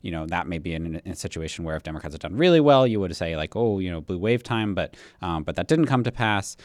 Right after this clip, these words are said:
Um, other examples in Ohio, like, you know, we, it wasn't even a, a partisan election technically, right? You know, could have had, like, Republicans and certainly independents who, who voted for, um, for abortion rights and for marijuana. So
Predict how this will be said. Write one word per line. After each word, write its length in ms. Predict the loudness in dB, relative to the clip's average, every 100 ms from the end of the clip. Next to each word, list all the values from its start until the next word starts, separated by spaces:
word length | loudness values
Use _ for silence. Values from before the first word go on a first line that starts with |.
| -20 _
Um, 760 | -4 -2 0 0 -2 -4 -6 -8 _
other 160 | -4 -2
examples 380 | -2 -4 -4 -2
in 100 | -2
Ohio, 600 | 0 4 4 4 4 2
like, 300 | -2 -6 -6
you 60 |
know, 200 | -8 -8
we, 160 | -8 -10 -10 _
it 120 | -8
wasn't 300 | -4 -4 -4
even 160 | -8 -8
a, 100 | -10 -12
a 60 |
partisan 360 | -10 -6 -6 -4
election 400 | -2 -2 -2 -4
technically, 400 | -4 -6 -6 -6
right? 200 | -4 -4
You 160 | -6 -10
know, 80 |
could 180 | -10 -10
have 120 | -12
had, 360 | -8 -8 -8 -10 -14
like, 220 | -12 -10
Republicans 580 | -12 -8 -8 -8 -10 -10
and 180 | -12 -12
certainly 260 | -10 -8
independents 520 | -10 -6 -4 -4 -4 -8
who, 280 | -10 -10 -12 -18 -14
who 100 | -10
voted 280 | -6 -6 -6
for, 560 | -8 -8 -6 -6 -8 -10
um, 440 | -10 -10 -12 -16 -12
for 140 | -10
abortion 340 | -8 -8 -8 -10
rights 200 | -10 -10
and 120 | -12
for 120 | -12
marijuana. 540 | -12 -10 -8 -4 -2 -2
So 280 | -2 -4